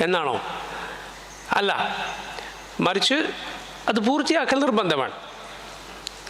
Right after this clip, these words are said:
പൂർത്തിയാക്കുക നിർബന്ധമാണ്. ഒരു ദറൂറത്തിൻ്റെ, ഒരു വേറൊരു വഴിയുമില്ലാത്തതിൻ്റെ ഹാലല്ല ഈ പറയുന്നത്. പൊതുവേ അത് പൂർത്തിയാക്കുക എന്നത് നിർബന്ധമാണ്. അതേസമയം നോമ്പിൽ അതിനിളവുണ്ട്. നോമ്പിൽ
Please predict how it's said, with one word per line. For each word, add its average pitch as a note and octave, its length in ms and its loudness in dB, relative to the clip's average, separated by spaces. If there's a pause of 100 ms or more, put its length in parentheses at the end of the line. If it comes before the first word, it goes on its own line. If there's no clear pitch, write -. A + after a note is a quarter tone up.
(160)
പൂർത്തിയാക്കുക G#3 560 4 (180)
നിർബന്ധമാണ്. G#3+ 520 4 (800)
ഒരു C#3 120 4
ദറൂറത്തിൻ്റെ, F#3 640 4
ഒരു C3+ 100 2 (500)
വേറൊരു D#3+ 300 4
വഴിയുമില്ലാത്തതിൻ്റെ F#3 1040 4 (880)
ഹാലല്ല F#3+ 420 6
ഈ - 100 0
പറയുന്നത്. B2 340 4 (360)
പൊതുവേ D3 360 6
അത് A3 140 6
പൂർത്തിയാക്കുക E3+ 540 4
എന്നത് D3 200 4 (640)
നിർബന്ധമാണ്. D3+ 600 4 (1200)
അതേസമയം A3+ 500 4
നോമ്പിൽ C#4 380 6 (100)
അതിനിളവുണ്ട്. D3 520 4 (1500)
നോമ്പിൽ A#3+ 400 4